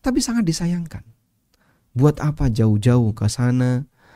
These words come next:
kemudian punya kesempatan untuk berdoa, ternyata hanya dihabiskan mikir makanan, sama mikir istirahat, sama mikir kendaraan, tok. Dia nggak berpikir, dia sedang ngapain, sedang haji, apa yang perlu diperjuangkan.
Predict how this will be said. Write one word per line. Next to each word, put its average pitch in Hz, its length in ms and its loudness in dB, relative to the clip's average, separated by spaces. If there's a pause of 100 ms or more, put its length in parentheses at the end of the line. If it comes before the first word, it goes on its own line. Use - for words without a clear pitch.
(260)
kemudian 113 480 0
punya 120 240 -2
kesempatan 120 720 -4
untuk 110 320 -4
berdoa, 107 480 -2
ternyata 117 560 -4
hanya 117 160 0
dihabiskan 113 640 -2
mikir 117 320 -4
makanan, 120 480 -2
sama 113 240 -2
mikir 110 240 -4
istirahat, 117 640 -2
sama 117 140 -2
mikir 113 180 -4
kendaraan, 110 720 0
tok. - 240 -2 (1800)
Dia 120 160 4
nggak 110 160 0
berpikir, 117 480 -2
dia 165 240 0
sedang 127 240 2
ngapain, 123 640 -2 (480)
sedang 113 320 2
haji, 117 400 -2
apa 175 320 4
yang 175 80 2
perlu 165 160 4
diperjuangkan. 143 800 0